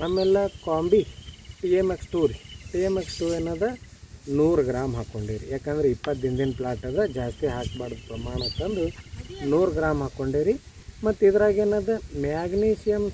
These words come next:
ಸಲ್ಫೇಟ್ ಏನದ ನೂರು ಲೀಟ್ರ್ ನೀರಿಗೆ ಮುನ್ನೂರು ಗ್ರಾಮ್ ಹಾಕೊಳ್ಕೆ ರೆಡಿ ಮಾಡ್ಕೊಂಡೆ. ರೆಡಿ ಮಾಡ್ಕೊಂಡು ಮತ್ತೇನು ಮಾಡಿದೆ ರೀ, ಬೇಡ ಒಂದು ಸ್ವಲ್ಪ ಗೊಬ್ಬರ ಕಡೆ ಹೋಗೋಣ ತಂದು ಮ್ಯಾಗ್ನೀಷಿಯಮ್ ಸಲ್ಫೇಟ್ ಕ್ಯಾನ್ಸಲ್ ಮಾಡಿಕೊಂಡು ಏನು ಮಾಡಿದೆ ರೀ,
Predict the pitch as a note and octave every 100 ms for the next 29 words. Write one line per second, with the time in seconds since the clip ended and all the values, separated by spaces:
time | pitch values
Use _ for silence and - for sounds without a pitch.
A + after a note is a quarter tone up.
0 | - D#3+ E3 - G3 F#3+ A#2+ - - -
1 | - - D3+ D#3 D#3+ D#3+ G#3+ G3 D#3 E3+
2 | G3 F#3+ F3+ G3 F#3 F3 F3+ G#3+ F#3+ G#3
3 | G3 E3+ F3 F#3 G#3+ G3 F3+ F#3 F3+ D#3+
4 | D3 F#3 F3+ - D#3 C#3+ D#3 F#3 D#3+ C3+
5 | - A2+ G2+ - - - - - C#3+ E3+
6 | G#3+ G#3+ G3 F#3 - G3+ F#3 G3 A#3+ B3
7 | A3+ G#3+ G3+ G#3 G#3 C3+ D3 C3+ G#2 -
8 | - - - - - - - D3+ F3+ E3
9 | - F3+ A3 A#3 G#3 F#3+ C#3+ C#3 F#3 F3+
10 | E3+ D3+ C3+ B2 B2+ B2 - F#3 A#2+ -
11 | C3+ C3 C3 D#3+ F#3+ - F#3+ F3+ D#3 D3
12 | F#3+ F#3 D3+ C#3 C3 F3+ F#3+ F#3 F3+ B3+
13 | D4+ A#3+ - - - - - - D3+ D#3
14 | D#3 E3+ G3+